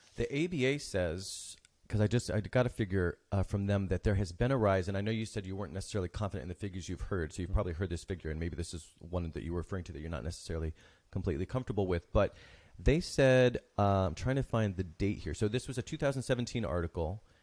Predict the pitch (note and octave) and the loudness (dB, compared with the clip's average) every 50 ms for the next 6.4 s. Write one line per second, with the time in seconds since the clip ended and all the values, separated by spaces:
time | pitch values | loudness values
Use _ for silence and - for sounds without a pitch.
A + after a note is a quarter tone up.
0 | _ - G#2 - - G#2+ A#2+ A#2+ B2 B2+ A#2+ A2+ G#2+ G#2 G2+ G2 F2+ G2 - F#2 | _ -4 -2 0 2 2 0 0 0 0 0 0 2 2 0 0 0 -2 -2 -4
1 | F2 - F#2+ F#2 F2+ - F#2 F2 - - - - C#3 C#3+ D3+ D#3+ D3+ C#3 - - | -4 -4 -4 -4 -4 -4 -6 -6 -6 -8 -6 -2 -2 -2 0 -2 -4 -4 -2 0
2 | A#2+ A#2 A#2 A#2 A#2+ - _ - - G2 - - G#2+ G2+ - - - G#2+ A#2 - | 0 2 2 0 -2 0 _ 0 0 0 -2 -4 -4 -4 -2 -4 -4 -6 -6 -6
3 | - - G#2 G2 F2 - - F#2 G2 F#2+ G2 G2+ G#2+ G#2+ G2 - - - G#2 A2+ | -6 -6 -6 -6 -6 -8 -8 -6 -6 -4 -4 -4 -2 -4 -4 -4 -4 -6 -6 -6
4 | B2 - A2+ A2+ G#2+ D#2 D#2 G2 - - - - F#2+ F2+ E2+ E2+ - - F#2 E2 | -6 -6 -6 -6 -6 -6 -8 -10 -12 -10 -10 -8 -8 -6 -6 -8 -8 -8 -8 -8
5 | - - F2+ - - - A#2+ A2+ - - - - A2 G#2 - F#2 F2+ E2+ F2 E2 | -8 -10 -12 -10 -8 -8 -8 -8 -8 -12 -10 -8 -4 0 0 0 0 -2 -6 -8
6 | D#2+ D#2+ D#2+ D2+ C2+ C2+ C2+ - | -8 -6 -8 -8 -8 -10 -14 -16